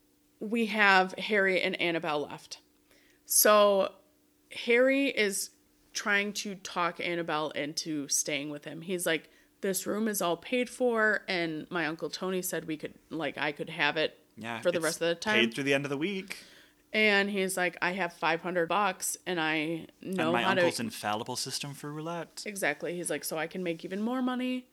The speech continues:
Speaker 2: And they sing a reprise of It's Good to Be Alive.
Speaker 1: Mm-hmm.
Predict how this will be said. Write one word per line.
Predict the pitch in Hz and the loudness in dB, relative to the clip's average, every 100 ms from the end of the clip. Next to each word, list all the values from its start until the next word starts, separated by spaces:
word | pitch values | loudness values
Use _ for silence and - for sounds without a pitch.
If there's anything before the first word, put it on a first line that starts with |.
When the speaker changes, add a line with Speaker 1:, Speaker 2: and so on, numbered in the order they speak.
| _ - | _ -8
Speaker 2:
And | 127 | -4
they | 120 | -2
sing | - - 135 139 | 0 0 0 -2
a | 127 | -4
reprise | 123 117 135 127 131 123 | -6 -6 -4 -2 -2 0
of | 110 107 104 104 | 0 2 -2 -6
It's | 104 | -8
Good | - 110 | -6 -6
to | - | -6
Be | 117 | -6
Alive. | 107 92 85 85 98 113 - - _ | -6 -4 -4 -4 -6 -12 -18 -20 _
Speaker 1:
Mm-hmm. | 233 226 233 233 240 | -8 -6 -6 -6 -8